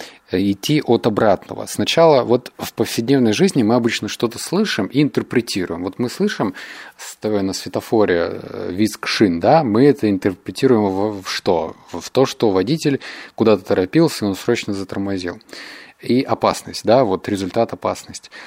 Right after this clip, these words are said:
А тебе нужно, если ты хочешь развивать творчество, в какие-то определённые моменты, э,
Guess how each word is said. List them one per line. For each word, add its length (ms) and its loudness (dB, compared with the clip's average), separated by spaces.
А 180 -8
тебе 280 2
нужно, 400 2
если 240 0
ты 100 -12
хочешь 300 0
развивать 340 -2
творчество, 800 2
в 200 -12
какие-то 380 -4
определённые 440 0
моменты, 560 0
э, 100 -10